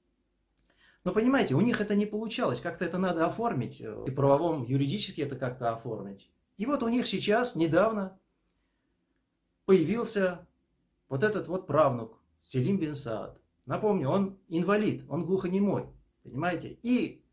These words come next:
судя по его, тем публикациям, которые я читал, в той же "Комсомольской правде",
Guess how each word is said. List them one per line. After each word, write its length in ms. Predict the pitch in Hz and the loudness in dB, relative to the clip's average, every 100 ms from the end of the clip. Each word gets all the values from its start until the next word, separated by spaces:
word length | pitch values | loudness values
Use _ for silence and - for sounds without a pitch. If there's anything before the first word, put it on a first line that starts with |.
| _ | _
судя 340 | - 226 170 | -4 0 0
по 100 | 135 | 0
его, 380 | 156 165 190 - | 2 2 2 -4
тем 440 | - 190 131 - - _ _ _ _ | -2 0 0 -2 -12 _ _ _ _
публикациям, 800 | 151 147 135 226 - 139 110 - _ _ _ - | 0 2 4 4 2 -2 -8 -12 _ _ _ -6
которые 360 | 131 139 127 123 | -2 0 2 2
я 120 | 120 | 0
читал, 560 | - 226 220 208 - - | -2 2 2 2 -6 -4
в 20 | |
той 120 | 139 | -2
же 120 | 127 | 0
"Комсомольской 640 | 127 127 139 131 127 135 | -2 -2 -2 0 -2 -4
правде", 500 | 131 220 202 156 - | 0 2 0 -2 -8